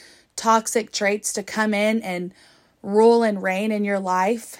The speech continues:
and y-, or maybe you've been incredibly toxic, maybe to your boyfriend, your husband, your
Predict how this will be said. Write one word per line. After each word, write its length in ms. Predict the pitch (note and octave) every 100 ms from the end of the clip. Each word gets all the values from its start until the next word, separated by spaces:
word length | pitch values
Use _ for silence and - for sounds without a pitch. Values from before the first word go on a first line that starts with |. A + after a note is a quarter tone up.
| -
and 360 | - G3+ F#3+ F#3+
y-, 360 | - G3 F#3+ F#3+ _
or 160 | G#3+ G3+
maybe 260 | G#3 G#3+
you've 720 | G3 F#3+ F#3 G3+ B3 B3+ - - _ _ _ _ G3
been 360 | F#3 G3 A3+ A#3+
incredibly 640 | G3+ G3 A3 A3 A3+ G#3
toxic, 580 | G3 F#3 G3 - A#3 A3+
maybe 320 | G3+ G3 G#3
to 440 | G3+ A3 G3 F#3 F#3 - - - -
your 140 | G#3
boyfriend, 840 | G3 G#3 A#3+ - B3 A#3 A#3 A3+ A3+ _ _ _ _ _ _ _ _ _ _
your 160 | G3
husband, 920 | F#3+ A3 B3 A3+ A#3 A#3 A3+ A3 A3 A3 _ _ _ _ _ _ _
your 500 | G#3+ G#3 F3+ F3